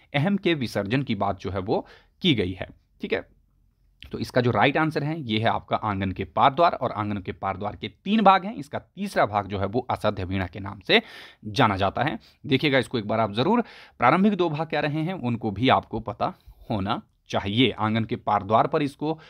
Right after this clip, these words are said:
कौन सा, अ, पुरस्कार मिला था, इसको भी आप एक बार जरूर देखिएगा। इस पर मिला था साहित्य अकादमी, और कितनी नावों में कितनी बार पर मिला था, इसको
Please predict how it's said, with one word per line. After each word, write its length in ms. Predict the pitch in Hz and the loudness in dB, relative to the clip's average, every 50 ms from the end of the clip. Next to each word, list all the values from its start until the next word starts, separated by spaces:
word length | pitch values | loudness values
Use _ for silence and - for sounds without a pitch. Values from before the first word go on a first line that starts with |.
| - _ _ _ | -20 _ _ _
कौन 240 | - 139 143 175 180 | -2 0 0 0 0
सा, 260 | - - 113 95 - - _ _ _ _ _ _ - | 0 -2 -2 -2 -4 -8 _ _ _ _ _ _ -10
अ, 120 | 104 98 110 - - _ _ | -8 -8 -8 -10 -12 _ _
पुरस्कार 360 | - 101 98 - - 120 127 139 | -6 -6 -4 2 4 6 6 6
मिला 180 | 147 143 139 | 6 4 2
था, 220 | 139 - 156 - - | 2 0 -2 -6 -6
इसको 240 | - 113 - - 107 | -10 -16 -14 -14 -12
भी 180 | 95 90 92 101 | -10 -8 -4 -4
आप 180 | 95 90 - | -4 -4 -6
एक 120 | 87 92 95 | -10 -12 -10
बार 140 | 95 92 90 | -10 -10 -4
जरूर 220 | 95 107 147 165 | -2 0 0 0
देखिएगा। 300 | 165 156 175 156 151 185 | 0 0 -2 0 0 0
इस 200 | 170 123 101 - | -2 -2 -4 -6
पर 120 | - 101 | -8 -8
मिला 180 | 101 98 98 98 | -6 -6 -6 -6
था 100 | 98 90 | -6 -6
साहित्य 340 | 90 - 98 110 127 - 175 | -2 2 2 2 4 4 4
अकादमी, 360 | 170 165 160 160 180 220 220 - - - - - - | 4 4 4 2 0 -4 -4 -6 -12 -20 -20 -6 -2
और 100 | 120 127 | -2 -2
कितनी 280 | - - 190 - 226 220 | 0 -2 -4 -2 2 6
नावों 240 | 180 151 143 143 | 6 6 6 4
में 120 | 143 143 135 | 0 -2 -4
कितनी 240 | - - - 117 101 | -8 -10 -8 -4 0
बार 180 | 104 101 98 | 0 0 0
पर 140 | 90 101 92 | -2 -4 -8
मिला 200 | 98 98 95 92 | -6 -6 -6 -6
था, 140 | - - 104 | -6 -8 -8
इसको 420 | - - - - - 175 349 - | -8 -12 -10 -6 -6 -6 -6 -6